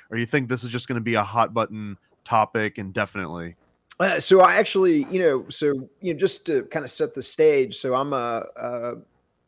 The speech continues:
Speaker 2: a author and researcher, wrote the book Government, the Biggest Scam in History Exposed. The thesis of my book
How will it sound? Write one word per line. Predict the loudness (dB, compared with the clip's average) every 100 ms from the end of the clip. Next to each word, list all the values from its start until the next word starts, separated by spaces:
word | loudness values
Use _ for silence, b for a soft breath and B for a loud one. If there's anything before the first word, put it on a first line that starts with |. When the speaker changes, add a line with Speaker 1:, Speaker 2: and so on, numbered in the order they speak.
| -2
Speaker 2:
a | 0 -2
author | -2 0 0 0 -4
and | -4 -4
researcher, | -6 -6 -8 -6 -2
wrote | -2 -2 -4
the | -4
book | -4 -2
Government, | -4 -2 -4 -6 -8
the | -6
Biggest | -6 -6 -10
Scam | -8 -8 -8
in | -8
History | -8 -8 -8 -6 -6 -6
Exposed. | -10 -8 -4 -2 -2 -6 -12
The | -6
thesis | -2 -2 -4 -6
of | -6 -4
my | -4 -4
book | 2 2 4 0 -8